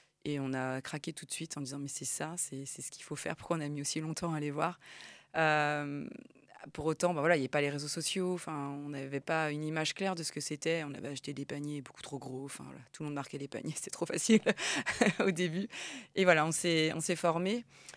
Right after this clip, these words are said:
Et l'idée, elle est là. L'idée, elle était de, d'ouvrir, euh, la possibilité d'une pratique, euh, pour ces enfants, euh, avec d'autres enfants. Finalement, ça a plutôt commencé avec des adultes, avec les amis d'amis, euh, voilà. Et puis aujourd'hui, on est, on est treize clubs et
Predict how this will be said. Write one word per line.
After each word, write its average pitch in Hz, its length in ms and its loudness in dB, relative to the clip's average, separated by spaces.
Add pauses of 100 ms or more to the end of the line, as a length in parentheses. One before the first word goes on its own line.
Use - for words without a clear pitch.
(160)
Et 160 240 2
l'idée, 165 240 6
elle 196 140 10
est 170 80 8
là. 185 180 10
L'idée, 160 220 2
elle 185 120 6
était 160 220 0
de, 151 340 -2
d'ouvrir, 160 460 -2
euh, 147 160 2
la 156 80 -2
possibilité 165 580 -4
d'une 165 200 -4
pratique, - 500 -8
euh, 151 80 -4
pour - 160 -12
ces 151 220 -6
enfants, 165 400 -4
euh, 147 140 -6 (520)
avec 151 240 4
d'autres 160 300 -2
enfants. 180 380 2
Finalement, 165 360 0
ça 165 140 2
a - 20 -2
plutôt 165 260 -4
commencé 170 640 0
avec 156 240 0
des 147 200 -4
adultes, 151 540 -2 (460)
avec 156 160 -2
les 156 180 2
amis 160 280 2
d'amis, 160 500 0
euh, 143 480 -4
voilà. 139 320 -6
Et - 40 -6
puis - 140 -8
aujourd'hui, 151 560 -6
on 156 120 -6
est, 147 340 -10 (120)
on 147 60 -16
est 143 80 -10
treize - 240 -4
clubs 165 300 -8
et 143 240 -10